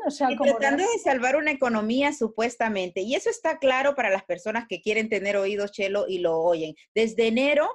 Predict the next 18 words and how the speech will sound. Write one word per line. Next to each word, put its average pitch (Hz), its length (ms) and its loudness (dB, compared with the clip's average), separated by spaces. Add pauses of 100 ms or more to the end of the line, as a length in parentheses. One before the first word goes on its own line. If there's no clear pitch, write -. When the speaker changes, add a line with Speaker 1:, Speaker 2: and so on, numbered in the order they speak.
(220)
Speaker 2:
se 214 140 -4
pudo 247 240 2
hacer 247 240 0
algo 208 240 0
aquí 320 360 -2
porque 226 260 -4
esto 214 200 -6
fue 214 160 -6
un 202 120 -8
virus 214 260 -4
de 202 100 -2
finales 180 400 -4
del 190 160 -4
diecinueve, 233 580 -4
por 208 160 -8
eso 180 180 -12
se 185 140 -10
llama 185 260 -4